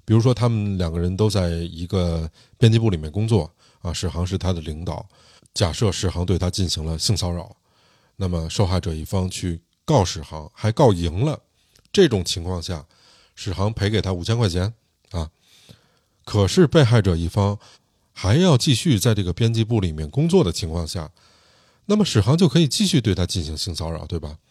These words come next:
我大不了我再给你五千块钱嘛，我再摸一把嘛，又怎么样呢？我不在乎嘛。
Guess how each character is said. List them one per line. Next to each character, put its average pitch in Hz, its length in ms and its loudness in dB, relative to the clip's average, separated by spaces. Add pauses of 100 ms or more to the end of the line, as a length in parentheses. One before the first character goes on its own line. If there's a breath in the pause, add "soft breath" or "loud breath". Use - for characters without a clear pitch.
(440 soft breath)
我 131 120 2
大 175 140 4
不 156 60 0
了 156 80 2
我 143 100 2
再 143 140 0
给 90 180 -2
你 120 80 -2
五 110 120 -4
千 82 180 -8
块 82 100 -4
钱 76 220 -12
嘛， 76 160 -16 (340)
我 123 120 -2
再 139 140 2
摸 175 220 2
一 208 100 2
把 92 160 -6
嘛， 78 200 -16 (240)
又 143 120 0
怎 113 140 -2
么 78 80 -8
样 135 220 0
呢？ 98 200 -6 (380)
我 135 80 -6
不 131 140 -4
在 247 240 0
乎 135 120 0
嘛。 76 220 -8